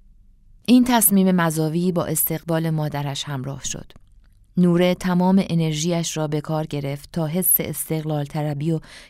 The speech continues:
کمالجویی را در وجود دخترش تقویت کند و تا جایی که می‌تواند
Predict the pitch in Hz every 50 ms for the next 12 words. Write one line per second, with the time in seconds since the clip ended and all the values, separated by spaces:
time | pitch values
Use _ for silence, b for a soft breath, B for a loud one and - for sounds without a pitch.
0 | B - - 175 165 160 156 151 151 147 160 156 151 151 156 160 156 151 147 139
1 | 143 143 139 143 147 143 156 151 151 143 139 143 143 - - 147 143 143 143 143
2 | - - 147 143 - 143 147 151 156 156 - - 160 151 135 139 147 156 151 -
3 | 165 156 151 147 - 165 175 175 - - 180 165 151 139 - 139 131 139 135 135
4 | 135 131 127 123